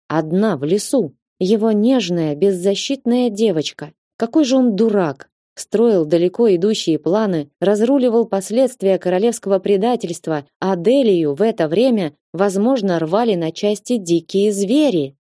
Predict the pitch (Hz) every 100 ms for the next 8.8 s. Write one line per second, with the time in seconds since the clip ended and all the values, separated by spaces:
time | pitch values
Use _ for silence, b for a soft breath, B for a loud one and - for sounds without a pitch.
0 | _ _ _ 185 190 143 - _ _ -
1 | 208 - 226 190 139 - - _ - 185
2 | 214 226 226 240 165 170 151 131 - _
3 | _ _ 220 254 220 226 220 220 - 175
4 | 156 143 135 - _ _ - 214 226 330
5 | - 254 233 262 277 180 165 165 196 262
6 | 220 190 - 294 277 196 156 156 143 _
7 | _ 202 226 302 254 226 202 185 247 247
8 | 240 226 214 220 226 185 131